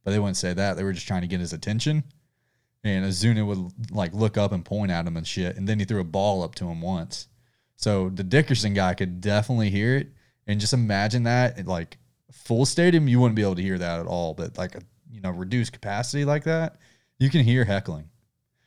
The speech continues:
It's like that Bryce Harper video where he's getting heckled by a Braves fan who's saying, "You're never gonna be better than Acuna,"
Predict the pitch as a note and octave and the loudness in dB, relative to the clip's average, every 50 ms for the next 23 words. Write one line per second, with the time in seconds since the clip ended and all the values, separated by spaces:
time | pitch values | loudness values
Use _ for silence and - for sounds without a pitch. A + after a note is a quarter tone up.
0 | _ _ _ - B2+ C3+ D#3 D#3 D3 D#3 C#3+ C3 C3 - - C#3+ C#3 C3+ A#2+ - | _ _ _ -2 0 2 2 4 6 6 8 6 6 4 4 6 6 6 6 6
1 | C3+ D#3 E3 - G2+ F#2 F2+ F#2 F2 F#2 F#2 F#2+ F#2+ G2+ G2+ G2+ G2 F#2+ A2 G#2+ | 4 4 4 4 2 2 2 2 2 2 2 2 2 2 0 -2 -2 -2 -2 -4
2 | G#2 F#2+ G2 G#2 B2 A#2+ B2+ A2 F#2+ F2+ F#2+ F2+ F2 F2+ F2+ F#2+ G2+ A#2+ C3+ B2 | -4 -2 0 0 2 2 2 0 0 0 0 0 0 -2 -2 -2 0 0 0 0
3 | - - F2+ F2 F2 F2 F2+ - - - - - - - _ - A#2 - - A#2+ | -2 -4 -6 -4 -4 -4 -6 -6 -10 -16 -20 -20 -20 -8 _ -2 0 0 0 0
4 | A#2 A2+ A#2 A2+ G#2 G#2 G#2 A2 A2 A2 G#2 A2 A2 G#2+ G#2+ G2+ F#2 G#2 G#2 G#2 | 0 0 0 0 0 0 0 0 0 0 0 -2 0 0 0 0 0 0 0 2
5 | G2+ G2 F#2+ F#2+ F#2 F2+ - - C3 C3+ A2 E2 F2 G#2 | 0 0 0 -2 -2 -4 -2 0 0 2 2 0 -2 -4